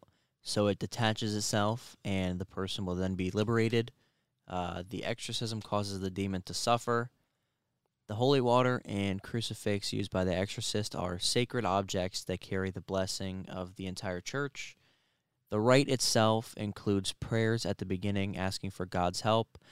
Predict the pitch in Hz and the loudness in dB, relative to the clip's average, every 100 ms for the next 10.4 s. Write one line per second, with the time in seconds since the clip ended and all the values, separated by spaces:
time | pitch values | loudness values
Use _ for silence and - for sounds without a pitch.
0 | - - _ - 104 104 101 101 - _ | -20 -20 _ 0 2 2 0 -6 -14 _
1 | _ 98 98 92 87 _ 110 107 113 117 | _ -2 2 2 0 _ -4 0 0 0
2 | 110 95 92 92 90 107 110 107 101 - | -2 -2 -4 -4 0 2 2 2 0 0
3 | - - 151 151 - - - - _ - | -2 -2 -2 -2 -6 -8 -8 -16 _ -10
4 | 95 101 - - 104 98 98 98 95 - | -2 -2 -2 -2 -2 0 0 0 0 -4
5 | 98 98 95 92 104 95 - - 101 - | -2 0 0 -2 -2 0 0 0 0 -2
6 | - 98 90 95 - 98 - 92 90 92 | -6 -4 -2 -2 -4 -6 -2 0 0 -4
7 | 101 _ _ _ _ _ _ 101 90 87 | -8 _ _ _ _ _ _ -8 -6 -6
8 | 101 113 131 135 127 127 - - 117 101 | -4 0 2 2 2 0 -4 -6 -4 -2
9 | 95 104 101 107 - 107 95 95 - 123 | -2 2 2 0 0 0 2 -2 -2 0
10 | 127 123 123 135 | 2 4 2 0